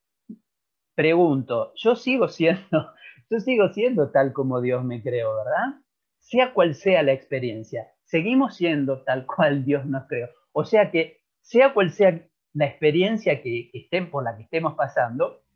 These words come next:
que ya sabemos que nosotros la elegimos, pero no vamos a entrar ahí ahora.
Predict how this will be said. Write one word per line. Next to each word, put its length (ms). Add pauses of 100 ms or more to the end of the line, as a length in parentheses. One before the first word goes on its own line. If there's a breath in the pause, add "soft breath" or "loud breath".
(120)
que 240
ya 140
sabemos 460
que 80
nosotros 460
la 80
elegimos, 540
pero 400
no 120
vamos 280
a 40
entrar 260
ahí 420 (120)
ahora. 480